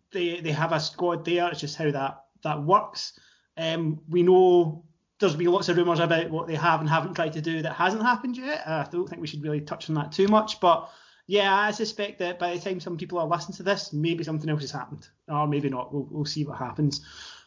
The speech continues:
But do you think, Campbell, in terms of the S W P L two table, do you, do you think it's maybe gonna be a, a little bit of a split with these top four? And then the no-, next four, we're talking about maybe having kinda two mini leagues almost?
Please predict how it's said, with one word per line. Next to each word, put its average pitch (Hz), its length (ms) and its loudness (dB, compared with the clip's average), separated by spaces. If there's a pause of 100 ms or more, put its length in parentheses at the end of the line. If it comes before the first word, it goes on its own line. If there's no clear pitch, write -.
(180)
But 233 120 2
do 214 80 4
you 196 40 6
think, 233 160 4
Campbell, 196 680 4
in 190 80 -2
terms 208 260 4
of 175 380 2 (640)
the 165 340 -2
S 160 120 -4
W 175 160 -4
P 190 120 -4
L 185 100 -2
two 175 200 -2
table, 180 400 0
do 160 140 -6
you, - 80 -12
do - 80 -20
you 160 80 -8
think 214 180 2
it's 220 100 -4
maybe 190 220 2
gonna 175 160 0
be 170 80 -2
a, 156 160 -8 (200)
a 170 120 2
little 185 220 2
bit 196 80 0
of 185 60 -4
a 180 40 -4
split 220 340 0
with 185 120 -8
these 190 160 -8
top 202 300 0
four? 165 380 -2 (380)
And 175 100 -6
then 175 140 0
the 165 60 0
no-, 175 260 2
next 175 240 -4
four, 175 180 0 (120)
we're 175 100 0
talking 165 300 0
about 170 180 -4
maybe 170 280 2
having 165 340 2
kinda 156 200 0
two 175 220 0
mini 185 220 0
leagues 262 220 -2
almost? - 500 -2